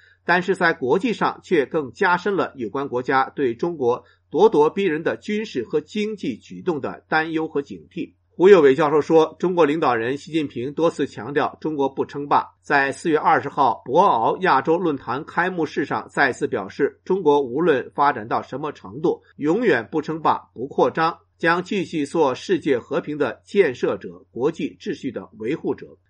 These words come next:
有鉴于此，他认为中国官员在国际事务交往中应该遵循温和的甚至幽默的，而不是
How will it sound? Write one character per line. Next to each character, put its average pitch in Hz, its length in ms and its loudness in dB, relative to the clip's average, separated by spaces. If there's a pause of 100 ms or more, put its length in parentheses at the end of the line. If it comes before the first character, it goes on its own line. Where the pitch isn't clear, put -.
有 165 220 0
鉴 190 200 4
于 208 140 -2
此， 113 240 -12
他 - 160 -4
认 165 160 0
为 110 260 -2
中 175 220 -6
国 175 140 2
官 170 180 -2
员 131 240 -2
在 135 220 0
国 120 200 -4
际 165 140 -4
事 170 220 -4
务 131 160 -2
交 160 220 0
往 92 260 -6
中 160 260 -4 (300)
应 202 160 -2
该 196 160 2
遵 220 340 -4
循 127 400 -8
温 208 300 2
和 104 180 -8
的 123 220 -6
甚 147 240 -4
至 123 140 -6
幽 190 220 6
默 190 220 0
的， 92 200 -12 (260)
而 170 180 0
不 165 140 0
是 175 340 -2